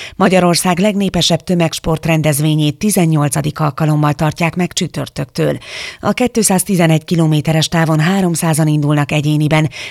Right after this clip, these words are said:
de duóban, trióban és többféle összetételű váltóban is lehet indulni. Erre több mint kétezer csapat vállalkozott. Összesen huszonhat országból érkeznek futók az eseményre.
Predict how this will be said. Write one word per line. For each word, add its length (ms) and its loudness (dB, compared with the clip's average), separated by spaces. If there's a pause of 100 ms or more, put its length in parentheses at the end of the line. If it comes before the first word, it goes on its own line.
de 140 2
duóban, 500 2
trióban 500 0
és 160 0
többféle 460 0
összetételű 760 0
váltóban 500 0
is 160 -2
lehet 260 0
indulni. 440 0 (300)
Erre 220 2
több 180 0
mint 200 0
kétezer 580 2
csapat 380 -4
vállalkozott. 800 -2 (300)
Összesen 520 0
huszonhat 540 0
országból 600 -2
érkeznek 540 -2
futók 400 -6
az 100 -4
eseményre. 680 -4